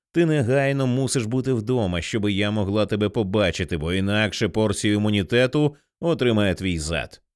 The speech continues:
Гаразд, ма, але нам ще треба побачитися з цим чуваком, з Барбарою. Це ж саме він придумав використати лічильник Гейгера і просто ховаюсь, як він вгадав точно.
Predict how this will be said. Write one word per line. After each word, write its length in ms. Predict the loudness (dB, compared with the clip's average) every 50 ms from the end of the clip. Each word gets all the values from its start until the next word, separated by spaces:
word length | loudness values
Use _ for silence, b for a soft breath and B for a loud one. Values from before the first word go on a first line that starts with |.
| _ _ _ _ _ _ _ _ _
Гаразд, 640 | -6 -2 0 2 2 4 4 4 4 2 0 -2 -4
ма, 240 | -2 -2 -2 -2 -4 -2
але 240 | -2 0 0 0 0
нам 220 | 0 0 -2 -2
ще 160 | -2 -2 -4 -2
треба 260 | 0 0 0 0 0
побачитися 680 | 0 0 0 0 0 0 0 -4 -4 -4 -2 0 -2
з 100 | -2 -2
цим 200 | -2 -4 -4 -2
чуваком, 600 | -2 -2 -2 -2 -2 -2 -2 0 0 2 0 0 -4
з 120 | -6 -6
Барбарою. 640 | -4 -2 0 0 0 0 0 -2 -2 -4 -6 -8 -14 _ _ _ _ _ _ _ _ _
Це 200 | -4 -2 -2 -2
ж 80 | 0
саме 260 | 0 0 0 0 0 0
він 200 | 0 -2 -2 0
придумав 560 | 2 2 2 2 2 2 2 2 0 0 -2
використати 680 | -2 0 0 0 0 0 -2 -2 -2 -2 -4 -2 0 -2
лічильник 560 | -2 -2 -2 -2 -2 0 0 -2 -4 -2 -2
Гейгера 520 | 0 0 0 0 0 -2 -2 -2 -4 -6 -8 _ _ _ _ _ -2
і 140 | -2 -2 0
просто 400 | 0 0 0 0 0 0 -2 -2
ховаюсь, 580 | 0 -2 0 0 0 0 0 0 0 0 0
як 240 | 0 0 0 0 -2
він 200 | -2 -2 -2 -2
вгадав 440 | -2 0 0 0 2 2 2 0 0
точно. 560 | -2 -2 0 0 0 -2 -4 -6 -6 -6